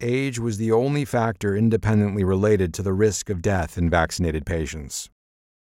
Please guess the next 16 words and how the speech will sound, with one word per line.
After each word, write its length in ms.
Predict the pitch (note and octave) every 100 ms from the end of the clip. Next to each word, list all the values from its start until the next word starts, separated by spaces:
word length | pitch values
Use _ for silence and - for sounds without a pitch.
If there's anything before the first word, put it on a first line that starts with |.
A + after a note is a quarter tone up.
| _ -
So, 300 | - C#3+ C#3
what 220 | B2+ D#3
can 160 | - E3
be 140 | D#3+
concluded 560 | - C3 A#2+ A2+ G2+ F2
from 140 | F#2
these 180 | F2 E2
two 160 | - E2+
studies? 640 | - D#2+ C#2+ - - - _ _ _ -
One 340 | G#2+ B2+ D3
based 320 | C#3+ C3+ C3 B2+
on 240 | A2+ G#2+
mass 320 | A2 G#2+ G#2+
vaccination 800 | - G#2 F#2+ G2 G2+ G2+ - E2+
in 100 | E2+
Israel, 500 | G#2+ F2 D#2+ C#2+ -